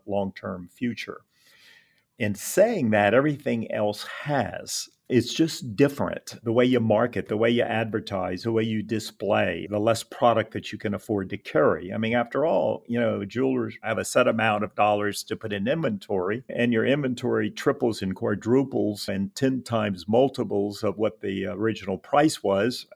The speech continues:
Every one of those multiples reduces the availability of selection.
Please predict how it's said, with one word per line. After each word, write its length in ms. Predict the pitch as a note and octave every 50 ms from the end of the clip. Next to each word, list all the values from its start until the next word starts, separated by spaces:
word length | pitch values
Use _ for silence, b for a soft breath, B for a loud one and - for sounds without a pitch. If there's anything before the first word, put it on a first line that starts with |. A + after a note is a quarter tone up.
| -
Every 300 | - B2 - B2+ C3+ A2+
one 200 | G#2 A2+ B2 B2
of 100 | A#2 G2
those 220 | G#2+ G#2 G2 F#2+ G#2
multiples 680 | G#2 A2+ C3 C3+ - - G#2+ F#2 G2+ G#2+ G#2 - -
reduces 640 | A2+ G#2 F2+ - A#2+ B2+ C3 B2+ - A2 G2+ F#2 -
the 100 | A2 A2
availability 960 | G#2 F2 G#2 G#2+ A2 G#2 F#2+ F2 E2+ - A2+ C#3 D#3 C#3 G2+ F2 G2 G2+ G2+ -
of 160 | G2+ G2+ -
selection. 760 | - - - F#2+ G2+ B2 E3+ - - - - - F2+ D#2 -